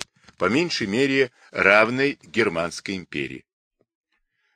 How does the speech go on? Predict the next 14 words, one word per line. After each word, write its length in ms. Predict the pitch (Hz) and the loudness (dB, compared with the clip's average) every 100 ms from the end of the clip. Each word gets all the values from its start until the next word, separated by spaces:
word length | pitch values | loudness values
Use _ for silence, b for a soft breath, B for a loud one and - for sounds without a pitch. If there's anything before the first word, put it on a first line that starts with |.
| _ - | _ 2
О 140 | 127 | 4
желательности 1120 | 135 139 190 220 - 120 101 - - 104 98 - | 8 8 8 4 2 0 0 -2 -2 2 2 2
официального 840 | 110 - 110 - 104 101 104 110 | 0 0 -4 4 6 6 2 -2
признания 600 | - 113 95 110 113 110 | -4 -6 0 0 0 -2
нового 460 | 104 110 110 104 104 | 0 2 2 0 -6
титула 640 | - 107 - 98 101 98 _ _ _ _ | -6 -6 -4 -2 0 -2 _ _ _ _
уведомили 840 | 110 117 98 185 180 180 175 165 147 | -2 -2 6 6 6 0 2 2 2
всех 420 | - - 147 - | -4 2 2 2
иностранных 760 | 123 113 - 101 110 104 95 | 0 -2 -2 2 4 4 -4
послов 580 | - 87 - 98 123 - _ | -4 -6 -2 0 0 0 _
и 160 | 101 | -4
резидентов 720 | 87 76 78 85 113 123 110 | -4 -4 -6 -2 -2 -2 -12
в 40 | - | -12
Петербурге. 760 | 104 - 92 73 69 _ - | -8 -6 -6 -8 -16 _ -20